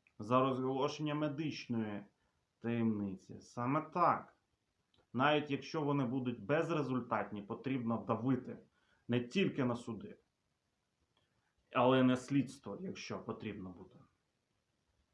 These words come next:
Хтось там скаже, що неможливо. На них давити можна. Якщо, якщо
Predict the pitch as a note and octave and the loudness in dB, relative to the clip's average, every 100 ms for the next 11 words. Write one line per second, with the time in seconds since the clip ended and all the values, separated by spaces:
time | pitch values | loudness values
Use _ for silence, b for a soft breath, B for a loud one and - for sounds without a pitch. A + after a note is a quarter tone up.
0 | _ _ _ _ A#2 A#2+ - B2+ B2 - | _ _ _ _ -4 -2 0 -2 -2 2
1 | C#3 C3+ C3 - C3 B2+ B2+ A2 A#2 A2 | 4 4 0 -4 -2 0 0 -2 -2 -4
2 | F#2+ - _ _ _ _ _ - G2+ F#2+ | -4 -12 _ _ _ _ _ -12 -10 -10
3 | F#2+ A2 G2+ - B2 G#2 F#2+ _ _ _ | -14 -16 -18 -12 -10 -10 -12 _ _ _
4 | _ _ _ _ _ _ _ _ _ _ | _ _ _ _ _ _ _ _ _ _
5 | _ _ _ _ _ - A2 A#2 - F#3+ | _ _ _ _ _ -6 -4 -2 2 8
6 | G3+ A#2 - - _ _ _ _ _ - | 10 10 4 -10 _ _ _ _ _ -8
7 | A2 A2 - - - G#2+ F#2+ | -6 -6 -8 -12 -6 -6 -6